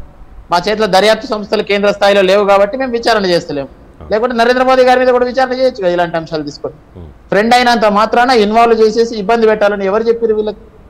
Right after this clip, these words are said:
Speaker 1: ఇంకొకటి, అప్రూవర్ గా మారినటువంటి వ్యక్తి యొక్క స్టేట్మెంట్ ని ఆధారంగా చేసుకొని ఎవరి మీద కూడా నిందలు చేయొద్దు అని చట్టం చెప్తా ఉంది.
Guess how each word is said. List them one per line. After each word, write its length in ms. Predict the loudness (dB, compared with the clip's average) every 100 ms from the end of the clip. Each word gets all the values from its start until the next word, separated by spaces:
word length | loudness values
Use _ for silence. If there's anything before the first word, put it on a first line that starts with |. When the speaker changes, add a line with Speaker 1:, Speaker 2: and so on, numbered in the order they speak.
| -20 -20 -20 -14 -6
Speaker 1:
ఇంకొకటి, 480 | -2 0 -2 -6 -12 -18 -10 -4
అప్రూవర్ 420 | -4 2 4 4
గా 120 | 2
మారినటువంటి 640 | 2 2 2 -2 -4 -4
వ్యక్తి 300 | -4 -6 -6
యొక్క 180 | -6 -6
స్టేట్మెంట్ 580 | -6 -2 -4 -2 -6 -2
ని 60 | 0
ఆధారంగా 440 | 2 2 0 0
చేసుకొని 440 | 0 0 -2 -2
ఎవరి 280 | 2 4 4
మీద 160 | 4 2
కూడా 240 | 2 2
నిందలు 360 | 0 -2 -2 -2
చేయొద్దు 460 | -2 -2 -2 0
అని 140 | 0 0
చట్టం 340 | -4 -2 -2
చెప్తా 240 | -4 -4
ఉంది. 140 | -6